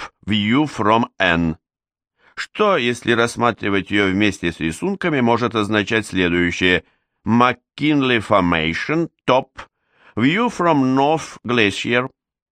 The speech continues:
Формация МакКинли, вершина – вид с северного ледника. Примечание. Брайс. Cook Peary, The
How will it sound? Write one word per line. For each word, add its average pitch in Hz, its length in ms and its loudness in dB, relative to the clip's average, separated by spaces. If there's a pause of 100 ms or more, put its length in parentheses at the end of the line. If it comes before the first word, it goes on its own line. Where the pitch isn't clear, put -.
(400)
Формация 117 720 2
МакКинли, 92 920 0
вершина – 151 800 -2 (520)
вид 120 600 -2
с - 220 -16
северного 113 640 2
ледника. 110 640 0 (880)
Примечание. 107 760 0
Брайс. 90 720 0 (580)
Cook 151 400 2
Peary, 156 460 0
The 123 200 0